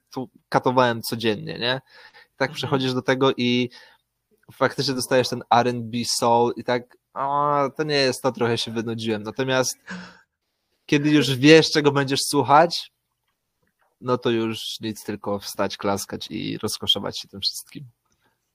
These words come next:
Speaker 2: Tak, no to też jest jakby, ty znasz to moje pierdzielenie na temat soulowych albumów czasami, nie? Że coś
Speaker 1: No.
Speaker 2: jest zbyt ładnie, zbyt idealnie. To tutaj ta konwencja tych instrumentali,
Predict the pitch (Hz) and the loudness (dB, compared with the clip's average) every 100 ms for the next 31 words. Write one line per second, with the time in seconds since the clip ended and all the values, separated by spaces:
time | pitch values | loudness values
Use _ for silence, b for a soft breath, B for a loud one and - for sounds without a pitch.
0 | - 156 151 175 190 185 190 185 185 - | -6 -6 -6 -12 -14 -10 -10 -8 -10 -10
1 | 175 180 170 165 - _ _ _ _ _ | -10 -8 -8 -8 -12 _ _ _ _ _
2 | 196 190 247 254 190 156 143 - 156 147 | -6 0 0 0 -6 -10 -12 -12 -12 -12
3 | 143 143 135 131 123 131 127 - 151 135 | -8 -6 -8 -12 -18 -14 -14 -12 -12 -8
4 | 131 135 139 139 135 127 120 - 127 127 | -8 -8 -8 -8 -10 -14 -14 -16 -12 -10
5 | 123 - 143 175 - _ _ 147 151 147 | -12 -10 -6 -6 -8 _ _ -14 -12 -10
6 | 160 123 120 127 - _ _ - 151 143 | -4 2 4 2 -4 _ _ -20 -12 -4
7 | 190 185 170 170 165 160 160 156 156 151 | -2 -2 -6 -2 0 0 -4 -6 -4 -6
8 | 151 180 180 _ 175 - 160 156 151 156 | -8 -10 -10 _ -10 -2 0 0 -6 -10
9 | 180 180 _ _ _ _ _ _ _ _ | -10 -12 _ _ _ _ _ _ _ _
10 | _ 170 - 220 208 185 180 170 165 151 | _ -12 -10 -6 -4 -4 -4 -8 -10 -4
11 | 147 139 - 135 127 123 _ _ - 139 | -4 -4 -8 -6 -6 -6 _ _ -18 -16
12 | 139 - _ _ _ _ _ _ _ _ | -16 -18 _ _ _ _ _ _ _ _
13 | _ _ _ _ - 175 - - 160 151 | _ _ _ _ -10 -8 -8 -10 -8 -6
14 | 151 143 | -2 -2